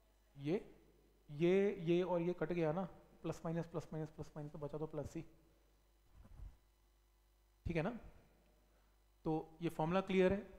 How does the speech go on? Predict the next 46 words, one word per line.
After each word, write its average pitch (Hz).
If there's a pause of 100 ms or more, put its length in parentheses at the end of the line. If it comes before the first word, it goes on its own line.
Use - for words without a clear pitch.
(340)
आपको 175 (540)
papers 185
के 190
लिए 143 (640)
formula 170
ही 170
आना 139
चाहिए 92
बस। - (580)
मतलब, 165
ये 185
proof 180
मैंने 196
आपको 190
दिखाया 147
ताकि 139
आपको 160
किताबें 143
समझ 131
में 123
आए, 165 (560)
otherwise 226
इसकी 254
ज़रूरत 185
नहीं 123
है। - (460)
मैं 151
अगर 175
सीधा 190
formula 160
बताता 190
तब 196
भी 175
मेरा 147
काम 127
चलता 113
था, 98
पर 156
मेरे 160
को 160
आदत 156
नहीं 165
है 151
ऐसे 139
करने 143
की। 202